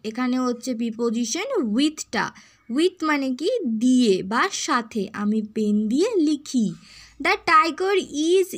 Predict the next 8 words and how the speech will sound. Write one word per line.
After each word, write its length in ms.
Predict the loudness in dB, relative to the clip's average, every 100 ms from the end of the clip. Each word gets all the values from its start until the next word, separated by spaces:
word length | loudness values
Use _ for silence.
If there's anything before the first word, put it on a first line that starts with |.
| -6
in 300 | -4 -2 -2
the 140 | -2 -2 _ -2
cage", 400 | 2 4 2 -2 -10 -16 _
বাঘটি 520 | 0 0 0 -2 -6
কোথায় 460 | -4 -4 -4 -4 -2
আছে? 240 | -4 -2 -4 -4
খাঁচার 580 | -8 -4 -4 -2 -2 0
মধ্যে। 800 | 4 4 2 -2 0 2 2 0